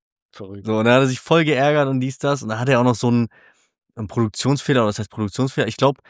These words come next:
Speaker 2: du kennst dich da besser aus, aber ich glaube, eine gewisse Anzahl an Pixelfehlern sind erlaubt im Fernseher, ne? Das ist immer so ein,
Speaker 1: Ja, ja.
Speaker 2: äh, weiß nicht, zehn Stück oder, oder weniger oder so. Ähm, da hatte er sowas, ne? Und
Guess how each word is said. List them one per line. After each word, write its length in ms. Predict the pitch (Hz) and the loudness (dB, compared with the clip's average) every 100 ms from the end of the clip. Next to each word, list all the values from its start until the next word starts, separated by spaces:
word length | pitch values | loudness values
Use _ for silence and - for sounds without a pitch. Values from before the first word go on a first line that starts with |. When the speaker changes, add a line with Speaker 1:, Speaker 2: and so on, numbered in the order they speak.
| - _ _ | -20 _ _
Speaker 2:
du 180 | 135 123 | -8 -2
kennst 200 | 135 123 | 0 2
dich 40 | |
da 80 | - | 2
besser 300 | 110 139 156 | 2 2 2
aus, 180 | 139 156 | 2 0
aber 140 | 110 | 0
ich 100 | 110 | -2
glaube, 420 | - 120 143 143 127 | 2 4 6 4 2
eine 200 | 135 127 | 0 2
gewisse 320 | 117 123 143 127 | 2 2 0 0
Anzahl 340 | 135 - 131 | -2 0 0
an 160 | 110 107 | 0 -4
Pixelfehlern 880 | - 170 - 196 190 - 175 175 165 | -2 -2 0 0 0 0 2 2 0
sind 180 | 135 139 | -2 0
erlaubt 400 | - 123 131 - | 2 2 2 -2
im 100 | 110 | -6
Fernseher, 440 | - 92 92 92 | 0 0 0 -2
ne? 160 | 98 139 | 0 0
Das 240 | 139 - | 0 -4
ist 60 | 120 | -2
immer 160 | 120 | 0
so 120 | 113 113 | 2 2
ein, 60 | |
Speaker 1:
Ja, 280 | 110 98 98 98 - - | 2 0 -6 -14 -20 -2
ja. 320 | 110 110 107 | 2 4 4
Speaker 2:
äh, 100 | 98 | 2
weiß 160 | 107 101 | 0 0
nicht, 240 | 101 - | -4 -4
zehn 220 | - 110 | 0 0
Stück 240 | - 127 - | 2 -2 0
oder, 280 | 104 101 87 104 90 92 | 0 0 -4 -10 -12 -12
oder 220 | 92 90 | -10 -2
weniger 400 | 104 110 110 107 | 2 4 4 4
oder 180 | 104 104 | 4 2
so. 200 | 104 107 - - _ _ | 0 -2 -10 -20 _ _
Ähm, 460 | 113 104 101 104 - | 0 2 2 -2 -4
da 140 | 101 | -2
hatte 200 | 123 143 | 0 2
er 180 | 110 104 | 4 2
sowas, 400 | 98 95 92 - | 2 0 -2 -2
ne? 280 | 110 131 131 | 0 0 0
Und 220 | 104 | -4